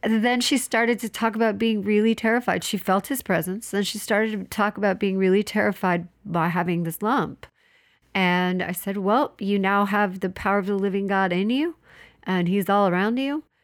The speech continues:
And we, can we pray?" And it's precious 'cause she's just been poked and prodded by so many doctors that she just lifted her shirt up and just said, "Lord, what should we do?" So I put a-,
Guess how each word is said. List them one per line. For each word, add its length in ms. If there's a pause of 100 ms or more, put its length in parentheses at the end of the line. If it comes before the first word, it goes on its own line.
(240)
And 400
we, 240 (160)
can 160
we 80
pray?" 420 (920)
And 340
it's 240
precious 580
'cause 300
she's 300
just 340
been 340
poked 300
and 140
prodded 400
by 100
so 240
many 180
doctors 460
that 100
she 140
just 180
lifted 300
her 80
shirt 260
up 200 (640)
and 420 (480)
just 160
said, 220
"Lord, 340
what 180
should 120
we 80
do?" 260 (240)
So 400 (140)
I 80
put 420 (240)
a-, 160